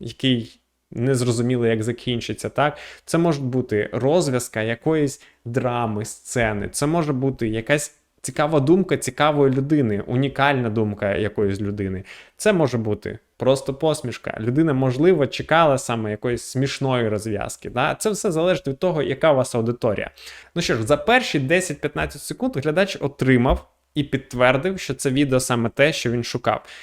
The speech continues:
Залишився останній маленький нюанс. Відповідь на запитання, "А чому я повинен слухати саме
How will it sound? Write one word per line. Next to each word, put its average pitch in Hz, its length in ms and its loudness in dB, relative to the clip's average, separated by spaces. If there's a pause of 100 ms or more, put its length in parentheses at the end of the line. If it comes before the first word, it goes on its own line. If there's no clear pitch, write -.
(140)
Залишився 165 560 0
останній 202 380 0
маленький 151 480 0
нюанс. 135 640 -4
Відповідь 143 500 -2
на 143 80 0
запитання, 165 600 0 (240)
"А 127 120 -4
чому 147 680 0
я 123 200 2
повинен 123 380 0
слухати 135 400 -2
саме 127 400 -2